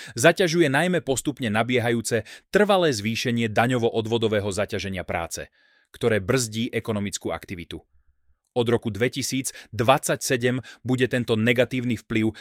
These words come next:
čiastočne tlmený vyprchaním niektorých úsporných opatrení na strane výdavkov. V neskorších rokoch sa začne vo väčšej miere prejavovať pozitívny dôsledok konsolidácie, nižšia riziková prirážka, vďaka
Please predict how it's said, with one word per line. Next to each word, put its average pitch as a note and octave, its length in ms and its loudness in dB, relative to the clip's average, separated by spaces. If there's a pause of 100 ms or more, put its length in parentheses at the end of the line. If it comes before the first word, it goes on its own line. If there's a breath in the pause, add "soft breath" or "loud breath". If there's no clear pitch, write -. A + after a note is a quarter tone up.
(100)
čiastočne E3 800 2
tlmený B2 400 0
vyprchaním A2 640 -2 (160 loud breath)
niektorých A#2+ 540 0
úsporných A#2 500 0
opatrení G#2 560 -2 (240 loud breath)
na G#2 160 -4
strane G2+ 320 -4
výdavkov. D#2+ 560 -8 (680)
V G2+ 80 -6
neskorších A#2 560 0
rokoch B2 400 0 (160 loud breath)
sa E3 160 0
začne F3 320 0
vo A#2 160 4
väčšej D3 320 2
miere C3 240 4
prejavovať A2+ 560 4
pozitívny A#2+ 560 0
dôsledok G#2+ 560 0
konsolidácie, G2 840 -4 (380 loud breath)
nižšia B2 400 0
riziková G#2 480 0
prirážka, F2+ 560 -4 (400 loud breath)
vďaka C3+ 240 2